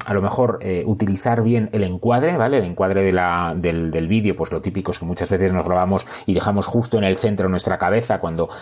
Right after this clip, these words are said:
siempre conviene colocarlo en uno de los, de los tercios, ¿no? Se llama la regla de los tercios, que eso viene de la fotografía, colocar, eh, imaginemos que dividimos el cuadro del, el fotograma, ¿no? En, eh, en dos líneas verticales y dos líneas horizontales,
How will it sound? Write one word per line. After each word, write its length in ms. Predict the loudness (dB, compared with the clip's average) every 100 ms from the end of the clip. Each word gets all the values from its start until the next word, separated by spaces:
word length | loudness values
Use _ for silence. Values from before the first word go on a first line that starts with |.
| -8
siempre 280 | -4 -2 0
conviene 380 | 0 2 2 2
colocarlo 580 | 0 2 2 2 2
en 100 | 2
uno 140 | 2 2
de 80 | 2
los, 300 | 2 0 -2
de 260 | -4 -4
los 220 | -4 -4 0
tercios, 460 | 0 0 0 2
¿no? 160 | 2 2
Se 100 | 0
llama 300 | 0 2 2
la 100 | 0
regla 240 | 2 2
de 60 | 0
los 140 | 0
tercios, 280 | -2 -2 -4
que 80 | -4
eso 120 | -4
viene 220 | -2 -2
de 80 | -2
la 80 | -4
fotografía, 580 | -4 -2 -2 0 0 0
colocar, 380 | 0 0 -2 -4 -16 -10
eh, 180 | -4 0
imaginemos 480 | 2 0 0 0 0
que 100 | 0
dividimos 440 | 0 2 2 0 0
el 140 | 0
cuadro 340 | 0 2 2
del, 600 | 2 2 2 0 -2 -4 -4
el 80 | -6
fotograma, 520 | -2 0 2 2 0
¿no? 160 | 0 0
En, 180 | 0 -4 -12 -4
eh, 280 | 0 2 0
en 100 | 0
dos 160 | 0 2
líneas 380 | 2 2 2 0
verticales 320 | -2 -2 0 0
y 140 | 0
dos 120 | -2 0
líneas 280 | 0 0
horizontales, 680 | 0 0 0 2 2 2 0